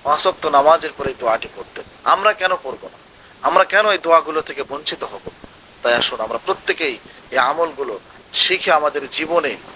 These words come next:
করার চেষ্টা করি ইনশাআল্লাহ তাআলা। সম্মানিত প্রিয় দিনী ভাই বোনেরা, আমলটি করবেন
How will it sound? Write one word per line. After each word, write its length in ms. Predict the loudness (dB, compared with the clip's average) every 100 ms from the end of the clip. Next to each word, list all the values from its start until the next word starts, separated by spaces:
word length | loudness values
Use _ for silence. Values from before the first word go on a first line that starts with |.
| -20 2
করার 240 | 6 6 2 -8 -20 -20 -6 0
চেষ্টা 280 | 2 2 0 -10
করি 160 | -12 -4
ইনশাআল্লাহ 380 | -2 -2 -6 -8 -4
তাআলা। 240 | -4 -6 -14 -18 -6 0
সম্মানিত 320 | 2 0 -2 -4
প্রিয় 160 | -4 -4
দিনী 180 | -8 -4
ভাই 120 | -4 -6
বোনেরা, 240 | -12 -18 -18 -18 -16 -2 4
আমলটি 320 | 4 4 0 -2
করবেন 300 | -2 0 -2